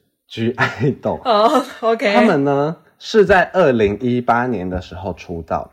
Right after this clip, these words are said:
Speaker 2: 哦，其实没有很
Speaker 1: 在我们高一的时候就出道了。
Speaker 2: 没有出道说非常久。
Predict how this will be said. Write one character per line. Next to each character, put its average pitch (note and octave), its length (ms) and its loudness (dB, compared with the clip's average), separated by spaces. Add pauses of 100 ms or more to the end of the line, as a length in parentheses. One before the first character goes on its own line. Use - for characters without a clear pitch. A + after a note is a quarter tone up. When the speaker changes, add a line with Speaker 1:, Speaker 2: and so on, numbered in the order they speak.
Speaker 2:
哦， G3 120 -4
其 A3 120 -10
实 D3+ 140 0
没 G2 100 -2
有 G#2+ 100 2
很 A3+ 80 0
Speaker 1:
在 A2 100 2
我 A2 60 2
们 E3 100 -2
高 D#3+ 80 0
一 G#2+ 60 -4
的 G2+ 100 -6
时 F2 200 -14
候 F#2+ 180 -4
就 F#2+ 140 -4
出 E2+ 280 -12
道 E2 200 -2
了。 - 40 -4
Speaker 2:
没 B3 80 -4
有 A#3+ 100 0
出 G3 180 -8
道 G3 240 -4
说 F3+ 380 -12 (300)
非 G#3 160 -6
常 F#3 260 -8
久。 E3 380 -14